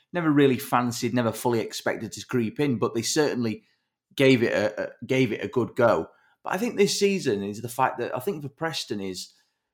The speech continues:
they've, if you look at their fixtures on paper, they've not had the most difficult start, and I don't mean that with any disrespect to the opponents they faced, but I think there's always a,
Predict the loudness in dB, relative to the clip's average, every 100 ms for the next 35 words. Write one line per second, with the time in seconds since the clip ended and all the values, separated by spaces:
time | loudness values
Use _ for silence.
0 | _ 0 0 0 -8 -8 -6 -2 0 0
1 | 0 0 -2 -2 -2 -2 -4 -4 -2 -2
2 | -2 0 0 0 -6 -6 _ _ -18 -18
3 | _ 0 4 4 4 2 0 2 2 2
4 | 0 -4 2 2 2 -6 -6 -8 -6 0
5 | 2 0 -2 -2 0 0 0 0 -2 -2
6 | -4 -6 -8 -6 -6 -6 -8 -4 -6 -6
7 | -10 -6 -4 -2 -4 -8 -14 _ _ _
8 | _ _ -4 -2 -2 -2 0 0 2 4
9 | 4 4 2 2